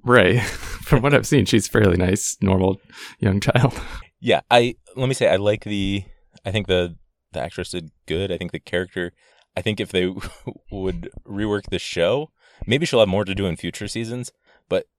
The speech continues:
Speaker 2: in the first season, I think they maybe had plans for her
Speaker 1: Mm-hmm.
Speaker 2: or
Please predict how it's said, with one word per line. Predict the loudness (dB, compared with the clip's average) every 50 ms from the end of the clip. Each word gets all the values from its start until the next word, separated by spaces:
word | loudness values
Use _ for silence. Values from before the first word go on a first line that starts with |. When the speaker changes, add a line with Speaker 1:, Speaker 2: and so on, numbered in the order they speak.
| _ -8
Speaker 2:
in | -6 -6
the | -6
first | -4 -4 -6 -6 -6 -6
season, | -6 -4 -4 -4 -6 -8 -8
I | -8 -10
think | -10 -8 -8 -8 -8 -8 -14 -20 _ _ -10
they | -6 -6 -4 -4 -4 -6 -8 -10 -10
maybe | -10 -10 -8 -6 -2
had | -2 -2 -4 -4
plans | -6 -6 -6 -6 -6
for | -6 -6 -4
her | -4 -4 -4 -4 -6 -8 -12 _ _ _ _ _ _ _ -6
Speaker 1:
Mm-hmm. | -4 -2 0 0 -2
Speaker 2:
or | -2 -4 -8